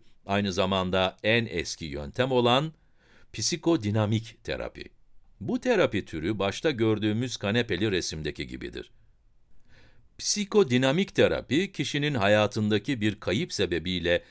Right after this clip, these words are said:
depresyon yaşadığı fikrine dayanır. Kayıp, gerçek de olabilir, sembolik de. Ayrıca bu kayıp bilinçli veya bilinçsiz şekilde gerçekleşmiş olabilir.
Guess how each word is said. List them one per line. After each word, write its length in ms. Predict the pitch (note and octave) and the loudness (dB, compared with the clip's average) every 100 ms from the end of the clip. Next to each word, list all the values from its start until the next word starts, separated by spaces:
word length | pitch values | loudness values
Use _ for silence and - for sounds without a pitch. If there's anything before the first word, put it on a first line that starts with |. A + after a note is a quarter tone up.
| _ - | _ 0
depresyon 600 | G#2+ A2+ B2+ B2 - G3+ | 0 2 2 2 0 -2
yaşadığı 520 | C#3 G2 G#2 F2+ D3 | 0 -2 0 0 0
fikrine 540 | F3 G#2 - F#2 E2 C#2+ | 0 -4 -4 -4 -4 -4
dayanır. 460 | C2 A#1+ A1 - _ _ _ _ _ _ | -6 -8 -12 -16 _ _ _ _ _ _
Kayıp, 400 | - D2 A2 F#3 _ - | -4 0 2 0 _ -2
gerçek 500 | F2+ D#2+ - C#3 - | 0 2 2 0 2
de 40 | |
olabilir, 680 | F#2+ E2 C2+ - B1+ E3 A#3+ | -2 -2 -4 -6 -2 -2 -2
sembolik 640 | G#3+ G#3+ F3+ A#2+ D#2 - - | -6 -4 -2 -2 -2 -6 -12
de. 140 | - - _ _ - - | -16 -18 _ _ -20 -10
Ayrıca 420 | - B3+ C#4 B3 A3+ | -2 0 0 0 0
bu 120 | G#3 | 2
kayıp 380 | F#3 F3+ - - | 2 2 0 -4
bilinçli 560 | A2 C#3 D3+ - G#3 E3+ | -2 0 -2 -4 -2 2
veya 360 | F#2 E2+ F#2 | 4 2 2
bilinçsiz 480 | F#2 G#2 G#2 - F#3+ | 0 0 0 -2 -4
şekilde 460 | - G#2 G2 E2+ E2 | -2 -2 -4 -4 -2
gerçekleşmiş 800 | F2 D#2 E2+ - D#2+ - F2 D#2+ | -2 -2 -4 -4 -6 -6 -8 -6
olabilir. 500 | C2 A#1+ A1+ A#1+ | -6 -8 -10 -14